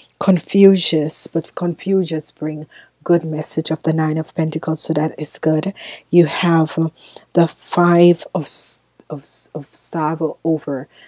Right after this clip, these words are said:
conflict over money, or, you know, and on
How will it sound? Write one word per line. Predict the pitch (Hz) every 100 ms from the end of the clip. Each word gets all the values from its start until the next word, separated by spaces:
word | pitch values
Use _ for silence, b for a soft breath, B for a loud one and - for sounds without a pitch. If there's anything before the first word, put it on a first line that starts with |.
| B
conflict | - 185 170 - 170
over | 165 160 156
money, | 156 156 156 160 196 226 B B B B B - - -
or, | 185 190 -
you | 170
know, | 160 170 202 -
and | 175 175 -
on | 175 170 170